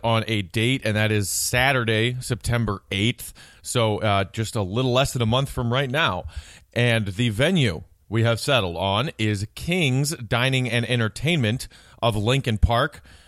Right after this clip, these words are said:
Address, fifteen hundred North Clybourne Avenue, right in the heart of Lincoln Park here in Chicago.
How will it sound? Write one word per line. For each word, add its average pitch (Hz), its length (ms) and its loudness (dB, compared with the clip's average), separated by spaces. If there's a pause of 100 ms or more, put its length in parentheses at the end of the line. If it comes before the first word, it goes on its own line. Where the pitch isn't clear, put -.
(140)
Address, 127 460 0
fifteen 139 380 -2
hundred 123 320 0
North 117 320 -2
Clybourne 120 640 0 (100)
Avenue, 113 580 0 (340)
right 123 260 2
in 131 60 -6
the 117 100 0
heart 117 220 0
of 98 100 -8
Lincoln 101 240 -4
Park 107 300 0
here 104 160 0
in 95 80 0
Chicago. 104 640 0